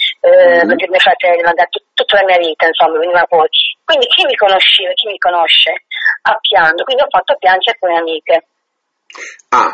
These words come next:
Speaker 1: Ho conoscenza.
Speaker 2: senti, ma come, ehm, cosa scatta, no? Nel fare una poesia su se stessi e mettere a nudo,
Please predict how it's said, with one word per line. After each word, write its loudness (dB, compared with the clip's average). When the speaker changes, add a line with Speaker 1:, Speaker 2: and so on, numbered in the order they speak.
Speaker 1:
Ho 2
conoscenza. 0
Speaker 2:
senti, -2
ma 0
come, 0
ehm, -4
cosa 0
scatta, -6
no? -2
Nel 0
fare -2
una 0
poesia 0
su -6
se -4
stessi -4
e -4
mettere 0
a 0
nudo, 2